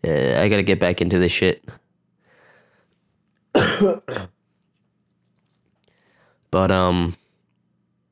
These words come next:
yeah, I fucking missed two, two of my soccer games.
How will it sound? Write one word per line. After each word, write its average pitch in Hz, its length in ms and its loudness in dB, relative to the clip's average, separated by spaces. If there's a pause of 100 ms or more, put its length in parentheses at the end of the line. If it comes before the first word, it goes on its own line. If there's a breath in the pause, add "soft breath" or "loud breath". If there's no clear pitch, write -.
(120)
yeah, - 140 -4
I - 20 -4
fucking 123 340 2
missed - 300 -2 (160)
two, 127 320 2
two 131 240 0
of 113 60 2
my 98 100 2
soccer 107 360 0
games. 117 440 0